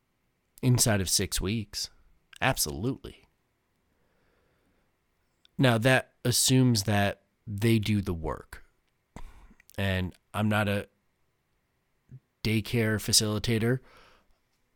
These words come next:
I'm not a kindergarten teacher. So these people will need to put in the work. But if they do in six weeks, I can make them an additional six figures before the end of the year.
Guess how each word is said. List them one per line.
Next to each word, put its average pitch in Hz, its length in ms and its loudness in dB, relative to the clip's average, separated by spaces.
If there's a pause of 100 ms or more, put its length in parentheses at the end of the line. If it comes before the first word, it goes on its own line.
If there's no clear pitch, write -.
I'm 107 120 0
not 98 120 2
a 90 40 -4
kindergarten 98 520 -2
teacher. 107 520 -4 (1080)
So 147 140 6
these 143 220 8
people 131 280 6
will 110 280 0 (800)
need 107 300 0
to 110 80 -2
put 117 220 4
in 101 160 2
the 90 60 -2
work. 104 520 -2 (680)
But 117 80 2
if 113 100 0
they 180 140 8
do 127 500 4
in 107 220 -2
six - 400 0
weeks, 104 480 -2 (1600)
I 123 140 4
can 120 180 0
make 110 180 0
them 107 140 -2
an 104 120 -2
additional 98 440 -4
six - 300 -4
figures 92 460 -6
before 95 340 -10
the 85 140 -8
end 78 120 -8
of 71 60 -12
the 87 80 -12
year. - 280 -14